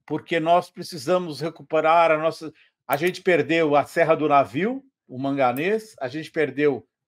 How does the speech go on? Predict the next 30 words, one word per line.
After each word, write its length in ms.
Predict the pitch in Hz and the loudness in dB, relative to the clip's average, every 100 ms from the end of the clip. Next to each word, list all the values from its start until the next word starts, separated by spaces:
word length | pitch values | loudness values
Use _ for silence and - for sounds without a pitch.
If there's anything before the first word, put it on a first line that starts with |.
| - | 2
todo 200 | 214 214 | 4 4
o 40 | |
minério 420 | 185 165 165 147 - | -2 2 0 0 -8
de 200 | - 113 | -20 -18
ferro 300 | 113 151 143 | -4 0 2
de 80 | 127 | 0
Carajás, 800 | 110 135 123 120 139 196 202 - 170 | -2 0 0 0 2 2 2 -8 -8
a 80 | |
gente 280 | 147 180 - | -6 -6 -6
perdeu 340 | - 156 151 220 | 0 2 2 2
o 40 | |
controle 480 | 208 185 175 175 160 | 0 -8 -2 -2 -2
do 140 | 147 | -4
pré-sal, 640 | 139 139 - 147 156 190 - | -2 -4 0 4 6 6 4
parcial 580 | 156 151 - 135 160 165 | 2 2 -2 4 4 4
pelo 220 | 131 117 | 0 -4
menos, 360 | 117 131 196 | -6 -8 -10
em 80 | 135 | -10
grande 280 | 117 131 139 | -2 0 -2
parte, 440 | - 120 147 - - - _ _ _ - - _ _ - | -4 -2 -2 -6 -20 -20 _ _ _ -20 -20 _ _ 0
e 40 | 165 | 6
agora 240 | 165 202 | 6 6
estamos 280 | 196 220 202 | 4 0 0
perdendo, 420 | - 208 175 233 | 2 4 6 4
inclusive, 460 | 233 240 226 185 233 | 2 -4 -4 -4 -4
o 80 | 240 | 2
mercado 720 | 240 233 - 220 254 269 240 | 4 4 4 6 8 6 -2
brasileiro 1120 | 160 233 269 254 269 220 233 320 294 214 135 - - | 4 6 6 2 0 6 8 8 6 4 2 -4 2
<laughs> 360 | 269 202 - 262 | 4 4 -2 -12
de, 520 | - 269 240 180 - | -10 -6 -6 -8 -16